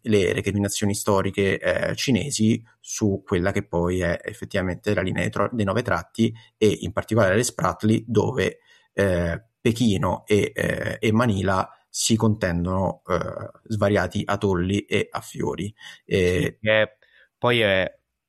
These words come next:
Speaker 2: un qualcosa che è andato in un, incontro a un crescendo nel corso degli anni, no? Perché in particolare negli ultimi cinque, sei anni parliamo di incidenti, specie tra, ehm,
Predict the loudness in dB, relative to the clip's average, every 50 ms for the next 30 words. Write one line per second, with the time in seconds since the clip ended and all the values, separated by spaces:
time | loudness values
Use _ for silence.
0 | _ _ -8 -6 -6 -4 -2 0 0 0 0 0 -2 0 2 2 4 2 2 2
1 | 2 2 4 2 2 0 -2 _ _ _ -20 -20 _ _ -8 -2 0 2 2 2
2 | 2 0 -4 _ _ _ -14 -14 -12 -12 -12 -14 -16 -20 _ _ _ _ -2 0
3 | 0 2 2 2 2 4 4 4 4 4 2 0 -4 _ _ _ _ _ _ _
4 | _ _ _ _ _ _ _ _ _ _ -6 -2 0 0 0 -2 -2 _ -8 -6
5 | -6 -6 -2 -2 -2 0 2 0 0 0 0 -2 -2 -2 -2 -2 0 0 2 2
6 | 0 0 0 -2 -2 -4 -4 -6 -6 -6 -4 -8 -6 -6 -4 -4 -2 -2 -2 -2
7 | -4 -6 -6 -4 -2 0 0 0 -2 -4 _ _ -20 -20 -20 -20 _ _ _ -2
8 | -2 -2 -2 -2 -2 0 0 2 2 0 -2 -6 -10 -6 -4 -4 -2 0 -2 -2
9 | -2 -2 -2 0 2 4 4 2 2 0 -2 -2 -4 -6 -6 -6 -6 -4 -2 -2
10 | -2 -4 -6 _ -14 -8 -6 -6 -6 -2 -4 -2 0 0 0 0 0 0 0 0
11 | -2 -2 -2 -2 0 0 -2 -2 -6 _ _ _ _ _ _ _ _ _ -2 0
12 | 0 2 2 2 2 4 2 2 0 0 0 -2 -4 -4 -4 -4 0 0 2 0
13 | 0 -4 -8 -12 -12 -8 -2 2 4 4 4 2 2 0 0 0 0 -2 -2 0
14 | 2 2 2 2 0 -2 -6 _ _ -2 0 0 2 2 2 0 0 -2 -4 -6
15 | -8 -10 -12 -12 -14